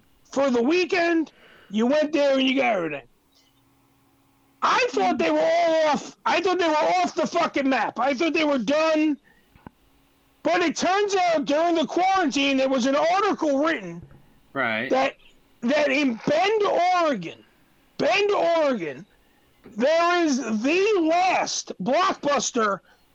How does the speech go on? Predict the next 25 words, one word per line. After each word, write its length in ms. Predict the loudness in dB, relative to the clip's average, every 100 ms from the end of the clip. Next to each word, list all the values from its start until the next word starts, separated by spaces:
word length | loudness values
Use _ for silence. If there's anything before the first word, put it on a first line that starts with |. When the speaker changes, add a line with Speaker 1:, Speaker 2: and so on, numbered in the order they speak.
| _ -2
Speaker 1:
on 380 | 2 2 2 2
the 120 | 0
planet, 560 | 0 0 2 0 -2 -6 _ _ _ _ _ _ -4
which 300 | 0 2 2
is 160 | 0
still 360 | 0 0 0 0
fully 440 | 0 0 2 2 0
functional 800 | 0 0 0 -2 -2 -2 -4 -10 -20 _ _ _ -4
and 520 | 0 2 2 0 0 -4 _ _ -10
still 440 | -4 0 2 2 2 2
uses 240 | 2 2
all 240 | 2 2
the 80 | 0
same 320 | 0 0 0
equipment 600 | 0 -2 -2 -2 -2 -4 -6 _ _ _ _ _ _ _ _
that 500 | -4 0 2 0 -2 -6 _ _ _ _ _ _ _ _ _ -2
they 180 | 0
used 320 | 2 2 0 0
to 80 |
use, 340 | 0 2 2 2
like 180 | 0 0
the 100 | 0
same 400 | 0 0 0 -2
computer 600 | -4 0 0 2 2 0
system, 680 | 0 -2 0 0 0 -2